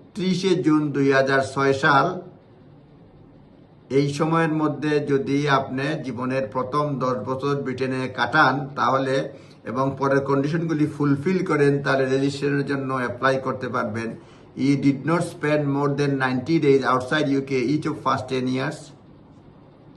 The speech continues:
and neither of your parents were British citizen and settled in the U K at that time। ওই সময় কেউ সেটেল থাকে না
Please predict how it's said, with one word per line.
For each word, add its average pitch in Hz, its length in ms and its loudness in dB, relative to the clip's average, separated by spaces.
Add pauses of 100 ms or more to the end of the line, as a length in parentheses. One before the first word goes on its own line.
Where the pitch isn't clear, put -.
(880)
and 131 120 0 (600)
neither 165 400 4
of 165 100 4
your 160 200 2
parents 147 300 0
were 143 200 2
British 139 280 -2
citizen 135 360 -2 (280)
and 120 80 -4 (160)
settled 135 320 -2
in 127 140 -2
the 127 140 -2
U - 60 -4
K - 20 -8 (140)
at 110 120 -4
that 123 140 -2 (100)
time। 127 200 -2 (480)
ওই 127 160 0
সময় 143 320 0
কেউ 135 120 4 (400)
সেটেল 135 220 0 (460)
থাকে 120 200 -4
না 123 60 -2